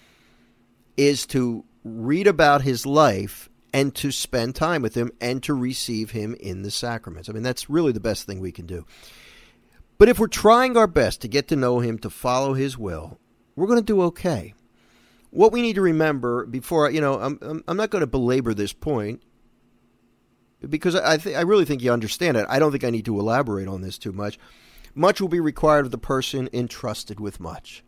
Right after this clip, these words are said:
You and I, we meet together at my table and we talk about the good news of Jesus Christ every day. There are many,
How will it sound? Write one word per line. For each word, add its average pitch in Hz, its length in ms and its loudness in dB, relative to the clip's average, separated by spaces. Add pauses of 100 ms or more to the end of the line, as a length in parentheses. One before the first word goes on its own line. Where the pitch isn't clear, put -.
(640)
You 160 280 2
and 214 100 4
I, 98 340 -2 (760)
we 165 300 0
meet 202 320 -2
together 98 560 -4 (640)
at 120 160 -2
my 151 160 2
table 107 580 -2 (720)
and 117 100 -8
we 123 80 -6
talk 190 400 2
about 98 400 -4 (1300)
the 139 100 -4
good 127 220 4
news 127 180 0
of 113 100 -4
Jesus 107 320 -6
Christ 92 320 -8
every 90 220 -8
day. 98 280 -12 (800)
There 131 340 0
are 123 180 0
many, 123 540 -2